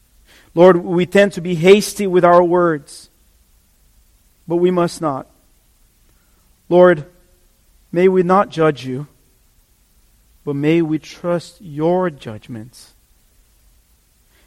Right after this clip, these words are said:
And may we remember that you are a covenant-keeping God who is merciful towards those who are yours. Father, we trust you.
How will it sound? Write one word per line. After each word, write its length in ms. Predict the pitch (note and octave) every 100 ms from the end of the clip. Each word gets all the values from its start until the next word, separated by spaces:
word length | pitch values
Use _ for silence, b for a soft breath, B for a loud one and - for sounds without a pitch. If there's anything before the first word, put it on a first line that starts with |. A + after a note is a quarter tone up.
| _
And 160 | D#3 E3
may 160 | F3+
we 180 | F#3 G3
remember 380 | F#3+ F#3 F3+ F3+
that 160 | F3
you 160 | E3 E3
are 100 | D#3+
a 100 | D#3+
covenant-keeping 1300 | D#3+ F#3 F#3+ F#3+ G3 G3+ _ - F#3 F3 F3+ E3 D#3+
God 460 | C#3 B2+ A2+ G#2 - _ _ _ _ _ _
who 100 | C#3
is 140 | A#2+
merciful 760 | C3+ C#3+ D3 - D3+ - B2+ A#2 _ _ _ _ _ _ _
towards 400 | D3 C#3+ C3 B2
those 580 | C3 B2+ C#3 - _ _ _ _ _ _ -
who 100 | C3
are 120 | B2
yours. 580 | A#2+ A2+ A2+ _ - _ _ _ _ _ _ _ _ _ _ _ _ _ _ _ _ _
Father, 320 | - D#3 D#3
we 120 | D#3+
trust 420 | E3 - E3 - F3+
you. 160 | E3